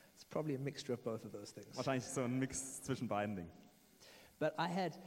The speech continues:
Speaker 1: I had this re-, and, and I was really worried because I thought that I was gonna have to, um, pick up my bag after the first flight and then check it in again for the second and the third flights.
Speaker 2: Und ich machte mir wirklich Sorgen, weil ich dachte, ich muss nach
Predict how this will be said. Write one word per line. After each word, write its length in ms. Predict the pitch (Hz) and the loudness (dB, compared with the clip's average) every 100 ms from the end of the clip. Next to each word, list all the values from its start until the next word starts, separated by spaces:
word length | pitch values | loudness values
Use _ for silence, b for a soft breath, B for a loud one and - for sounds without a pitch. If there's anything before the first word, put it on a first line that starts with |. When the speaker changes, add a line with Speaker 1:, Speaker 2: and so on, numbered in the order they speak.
| B | B
Speaker 1:
I 60 | - | 2
had 160 | 170 | 4
this 180 | 160 156 | 4 2
re-, 260 | 151 180 196 | 6 6 6
and, 140 | 156 147 | 0 -2
and 160 | 147 147 | -2 -2
I 100 | 143 | -2
was 200 | 139 139 | 0 0
really 300 | 135 156 190 | 2 2 2
worried 420 | 156 151 170 131 | 2 2 4 2
because 200 | - - | -2 -4
I 60 | 139 | -4
thought 320 | - - 202 | -2 0 2
that 100 | 160 | 2
I 40 | 151 | 0
was 120 | 139 | 0
gonna 160 | 151 | -2
have 200 | 147 156 - | -2 -2 -2
to, 180 | 131 123 B B - | 0 0 B B -2
um, 320 | 113 110 110 110 B B _ | -2 -2 -8 -12 B B _
pick 200 | - 196 | -4 0
up 120 | 214 - | 0 0
my 120 | 147 | -2
bag 320 | - 143 143 - | 2 2 2 2
after 240 | 143 - | 0 2
the 80 | - | -4
first 420 | - 185 196 - | -2 0 0 -2
flight 420 | - 127 117 - - B B B B | -2 0 -2 -6 -10 B B B B
and 120 | 127 | 2
then 300 | 127 127 123 120 - | 4 4 2 -8 -8
check 260 | - 175 160 | -2 0 2
it 80 | 151 | 2
in 160 | 147 | 0
again 320 | 127 135 131 | -2 -2 -2
for 120 | 135 123 | -4 -6
the 80 | |
second 380 | - 156 143 123 | 0 0 0 -6
and 80 | 117 | -12
the 80 | - | -2
third 220 | 147 131 | 2 2
flights. 400 | - - - - - - | -2 -14 -16 -18 -20 -8
Speaker 2:
Und 120 | 113 | -4
ich 80 | 113 | 0
machte 200 | 139 123 | 0 0
mir 100 | 135 | 0
wirklich 240 | 127 - | 0 0
Sorgen, 280 | - 131 131 | 0 2 2
weil 100 | 120 | 2
ich 120 | 117 | 0
dachte, 260 | - 127 - | 0 0 -2
ich 100 | 135 | -4
muss 160 | 143 131 | -4 -2
nach 220 | 135 | -2